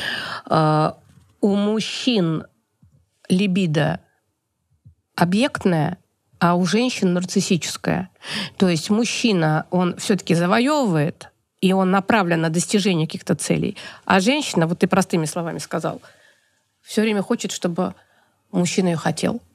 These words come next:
И вот эта вот потребность в том, чтобы получить извне вот это подтверждение, конечно, это очень важно для женщины. И действительно, женщины в большей степени зависят от, э, вот этой внешней оценки.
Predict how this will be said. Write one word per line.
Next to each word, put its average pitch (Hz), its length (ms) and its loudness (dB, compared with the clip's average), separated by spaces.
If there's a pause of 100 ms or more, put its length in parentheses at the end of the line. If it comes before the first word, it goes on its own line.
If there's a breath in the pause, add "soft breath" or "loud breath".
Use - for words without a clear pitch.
(640)
И 220 120 4
вот 262 160 0
эта 233 200 0
вот 196 180 0
потребность 233 680 0
в - 20 -20
том, 202 140 0
чтобы 185 220 -2
получить 196 580 -2
извне 214 600 0
вот 160 160 -4
это 151 120 -6
подтверждение, 175 760 -2
конечно, 160 480 -4
это 180 160 2
очень 185 360 0
важно 160 480 2
для 160 340 0
женщины. 202 600 0 (460 loud breath)
И 190 120 2
действительно, 190 540 0
женщины 196 400 0
в 170 60 0
большей 185 280 0
степени 165 340 0
зависят 170 520 0
от, 165 280 -2 (580 loud breath)
э, 156 1120 2
вот 165 120 0
этой 180 160 0
внешней 180 400 0
оценки. 240 520 0